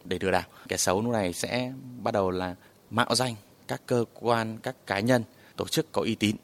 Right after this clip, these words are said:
Ví dụ như là ở đây có thể là luật sư này, công an này, nhân viên của ngân hàng này,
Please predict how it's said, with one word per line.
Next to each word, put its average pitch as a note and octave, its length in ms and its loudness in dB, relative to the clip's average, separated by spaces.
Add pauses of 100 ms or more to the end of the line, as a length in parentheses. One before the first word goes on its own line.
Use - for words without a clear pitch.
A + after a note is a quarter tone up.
(260)
Ví A2+ 80 0
dụ A#2+ 80 0
như A#2 160 2
là G2+ 120 2
ở E2+ 120 2
đây G2+ 180 0
có G#2+ 60 -2
thể G#2 160 -2
là F2 340 -8
luật F2+ 160 -8
sư C3 240 6
này, G2 140 -2 (220)
công A2+ 160 -2
an A#2 240 4
này, F2 120 -6 (280)
nhân A2 180 -4
viên A2+ 240 2
của E2+ 120 -6 (120)
ngân G#2 140 -2
hàng G#2 260 2
này, F2+ 80 -6